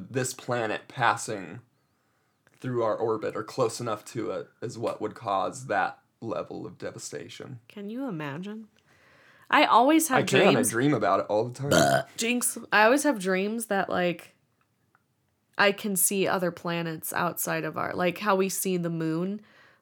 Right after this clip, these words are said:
Speaker 2: like, but it, but close. You know what I mean? I always have dreams like that.
Speaker 1: Yeah, like, you see other planets in the sky.
Speaker 2: Yeah.
Speaker 1: I feel like I've maybe had one of those, but I see the moon a lot in my dreams
Speaker 2: Mm-hmm.
Speaker 1: getting destroyed or things just crashing into it.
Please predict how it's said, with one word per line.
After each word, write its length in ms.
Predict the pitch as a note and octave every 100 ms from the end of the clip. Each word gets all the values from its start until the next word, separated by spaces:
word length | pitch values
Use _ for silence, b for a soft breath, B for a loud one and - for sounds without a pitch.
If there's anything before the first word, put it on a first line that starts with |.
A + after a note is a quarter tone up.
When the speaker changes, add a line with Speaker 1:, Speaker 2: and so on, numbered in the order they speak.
| -
Speaker 2:
like, 200 | F#3+ F3
but 140 | F#3+
it, 160 | F3 -
but 180 | F3 -
close. 680 | - F3 A#2 - - - -
You 80 |
know 80 | F3+
what 100 | F3
I 60 | E3
mean? 160 | E3+
I 120 | E3+ -
always 320 | G3+ F#3 G3
have 160 | F#3+ E3
dreams 320 | E3 D#3+ D#3
like 140 | D#3
that. 80 | -
Speaker 1:
Yeah, 120 | B2+ G2+
like, 160 | G#2
you 40 | G#2+
see 220 | - G#2+
other 180 | G2+ G2
planets 460 | - G#2 G#2+ G#2+
in 100 | A2+
the 140 | G#2+ A2
sky. 300 | F3 E3+ F3+
Speaker 2:
Yeah. 400 | A3+ A#3+ D#3+ - -
Speaker 1:
I 80 | D3+
feel 220 | - E3
like 140 | D3
I've 100 | B2+
maybe 340 | A#2 A2+ A2 A#2+
had 240 | A#2+ B2+
one 140 | B2
of 80 | B2
those, 320 | A#2+ A#2+ A#2+
but 340 | G#2+ G2+ F#2 - - - _ -
I 60 | A2+
see 160 | -
the 100 | G#2+
moon 220 | G2+ F#2+ F#2
a 60 |
lot 340 | F2+ F2+ F2 -
in 120 | B2+
my 200 | B2+ G2+ G#2+
dreams 500 | - G2 G2+ G#2 - - _ G3
Speaker 2:
Mm-hmm. 320 | F3 F3 F3 F3 _
Speaker 1:
getting 220 | - G2+
destroyed 540 | G2 G#2+ - G2+ G2+ B2 b b b b b b b b b b b -
or 100 | A2
things 320 | G#2+ G2 G2+
just 180 | G2 -
crashing 540 | - G#2+ F#2+ - G#2+
into 280 | G2 G2 G#2
it. 100 | F#2+